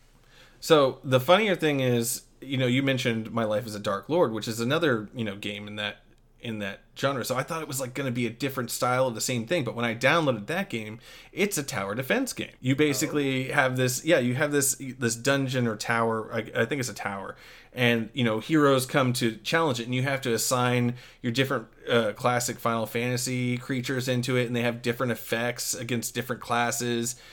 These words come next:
Speaker 1: And so, it's, and you only get so many slots and, and value for your, your guys, and you set it up, and it's, but it's got a story based on it, and the characters are actually really endearing. I'd actually say the story for my d-, uh, Life as a Dark Lord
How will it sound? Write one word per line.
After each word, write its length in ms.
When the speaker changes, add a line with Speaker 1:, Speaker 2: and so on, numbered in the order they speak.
Speaker 1:
And 500
so, 340
it's, 240
and 240
you 60
only 120
get 80
so 140
many 80
slots 480
and, 340
and 420
value 440
for 120
your, 320
your 140
guys, 460
and 100
you 60
set 180
it 120
up, 220
and 140
it's, 180
but 220
it's 100
got 140
a 60
story 420
based 380
on 120
it, 220
and 400
the 60
characters 360
are 60
actually 180
really 200
endearing. 340
I'd 180
actually 220
say 100
the 80
story 520
for 340
my 200
d-, 120
uh, 240
Life 180
as 100
a 40
Dark 300
Lord 240